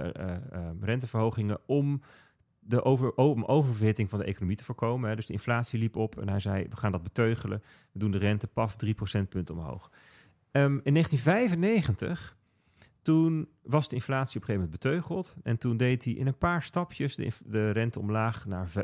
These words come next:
v-, naar vijf punt vijfentwintig procent. Ehm, hij zei, "Ja, de in-, inflationary pressures have receded enough... om een kleine, nou ja, wijziging van de monetaire, eh, omstandigheden te doen." Nou, in negentien achtennegentig, een paar jaar later,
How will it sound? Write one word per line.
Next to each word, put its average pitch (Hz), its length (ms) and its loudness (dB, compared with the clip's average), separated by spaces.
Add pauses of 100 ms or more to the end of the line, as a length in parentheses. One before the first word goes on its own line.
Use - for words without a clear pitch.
v-, - 200 -16
naar 101 200 -2
vijf 104 280 0
punt - 160 -8
vijfentwintig 90 540 -4
procent. - 540 -8 (840)
Ehm, 98 600 -2 (140)
hij 120 120 0
zei, 113 220 2
"Ja, 110 140 2
de 87 80 -2
in-, 107 200 0
inflationary 107 800 0
pressures 107 460 0
have 95 220 -2
receded 101 560 -4
enough... 117 440 -2 (420)
om 131 180 -2
een 104 100 0
kleine, 113 500 -2 (460)
nou 135 180 -2
ja, 90 140 0
wijziging 107 580 0
van 95 80 -4
de 92 60 -2
monetaire, 92 600 -2
eh, 80 360 -10 (140)
omstandigheden 135 640 -2
te 127 80 -4
doen." 160 80 -4
Nou, 165 120 -2
in 123 60 2
negentien 127 260 0
achtennegentig, 135 680 2
een 123 60 0
paar 120 140 0
jaar 113 80 0
later, 101 340 -2